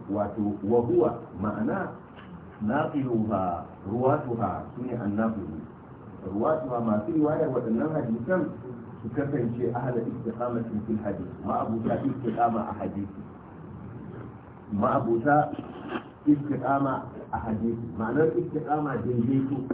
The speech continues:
معنى باسا سابعة رواية. Shine yayin da suka riwaya, in ka haɗa ta da riwayar waɗansu waɗanda suke su da wuya za ka samu rashin istiqama, za ka ji kuma riwayar ba haka take a cikin ba ta saba. Sannan su kansu riwayar tasu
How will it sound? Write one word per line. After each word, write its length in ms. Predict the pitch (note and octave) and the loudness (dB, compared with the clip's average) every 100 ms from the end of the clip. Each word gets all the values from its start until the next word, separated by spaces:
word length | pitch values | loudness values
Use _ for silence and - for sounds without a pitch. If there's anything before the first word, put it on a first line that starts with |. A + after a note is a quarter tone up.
| - - A2 G#2 | -6 -10 -12 -6
معنى 340 | G2 G2 A2 | -4 0 0
باسا 440 | A#2 A#2+ B2+ A2+ G2+ - | 2 0 0 -2 -4 -4
سابعة 600 | A#2 A2 G2+ G2 G#2 F#2 | -4 -2 -2 -2 -2 -4
رواية. 320 | F2 G2 F2+ - - - - - - - - - - - - - - - | -4 -2 -4 -6 -14 -16 -16 -16 -16 -16 -16 -16 -16 -18 -18 -18 -18 -8
Shine 440 | A#2+ C#3 B2+ B2 A#2+ | 0 2 2 0 0
yayin 380 | G#2+ A2 A#2+ D#3 | 2 4 6 4
da 80 | C#3+ A#2 | 2 0
suka 280 | D3+ - A#2+ | -2 2 4
riwaya, 640 | A#2+ A#2+ D3 F4 D4+ - - - - - - - - | 4 4 4 4 2 0 -8 -12 -14 -14 -14 -14 -6
in 160 | C3 D3 | -2 0
ka 100 | D3 | 2
haɗa 220 | C3+ C3 | 0 0
ta 60 | C#3 | 0
da 100 | C3 | 0
riwayar 440 | A#2+ B2 D3 D3+ | 4 6 8 6
waɗansu 520 | C3+ C#3 C#3+ D#3+ D3+ D#3 | 4 2 2 0 0 0
waɗanda 400 | D#3 D3 C3+ A#2 | 0 2 0 2
suke 240 | A#2 C3 | 0 0
su 160 | C#3 C#3 | 0 0
da 80 | C3 | 4
wuya 320 | A2+ A#2 C#3 | 2 6 6
za 140 | C#3 C#3+ | 6 2
ka 120 | C3 A2+ | 0 -2
samu 320 | G2+ A2 C3 | 0 0 0
rashin 320 | C#3 A2+ - | -2 -4 -4
istiqama, 480 | - - B2+ C#3 A#2 | -6 -6 -4 -2 -2
za 80 | A#2+ | -2
ka 80 | |
ji 80 | G#2+ | -2
kuma 220 | G#2 A2+ A#2+ | -2 2 4
riwayar 320 | A2 A2 G2+ | 4 4 0
ba 120 | - | -2
haka 160 | - - | -6 -6
take 200 | - - | -8 -6
a 80 | |
cikin 300 | A#2 G#2+ G2+ | -6 -6 -4
ba 100 | G#2 | -4
ta 140 | G#2 F#2 | -4 -6
saba. 280 | - - - - - - - - - - - - | -10 -10 -10 -12 -16 -16 -16 -14 -14 -16 -16 -2
Sannan 320 | C#3 C3 B2 | 0 0 -2
su 120 | D#3 | -2
kansu 360 | D#3+ F#3 D#3+ C#3+ | 0 2 2 0
riwayar 400 | C3+ C#3+ E3 D3+ | 2 2 2 0
tasu 400 | - E3 G3 F#3 | -2 -4 -2 -4